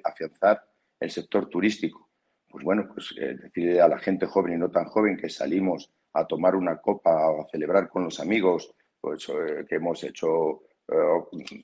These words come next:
cualquier tipo de, de, de trabajo o celebración deportiva, que hay que salir, hay que salir más, hay que divertirse. A la gente le hace falta psicológicamente, eh, pasarlo bien,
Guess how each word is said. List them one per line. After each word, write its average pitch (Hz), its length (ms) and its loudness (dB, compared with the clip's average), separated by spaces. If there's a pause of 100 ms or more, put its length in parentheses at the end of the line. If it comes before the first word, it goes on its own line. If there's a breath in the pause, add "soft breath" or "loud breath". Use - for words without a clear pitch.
(120)
cualquier 87 480 2
tipo 107 340 2
de, 82 440 2
de, 82 320 -2
de 80 180 -6
trabajo 87 640 4
o 78 80 -6
celebración 76 580 -6
deportiva, 95 560 -4 (320)
que - 300 -10 (100)
hay 104 160 2
que 120 100 -4
salir, 92 460 -2
hay 87 100 -4
que - 120 -12
salir 104 340 -4
más, 92 400 -2 (300)
hay 101 180 -2
que 113 140 -2
divertirse. 92 680 -4
A 76 60 -2
la 71 100 -6
gente 98 280 -10
le 95 100 0
hace - 160 -14
falta 101 240 -4
psicológicamente, 87 1040 -6 (260 soft breath)
eh, 90 140 2
pasarlo 98 440 2
bien, 90 460 0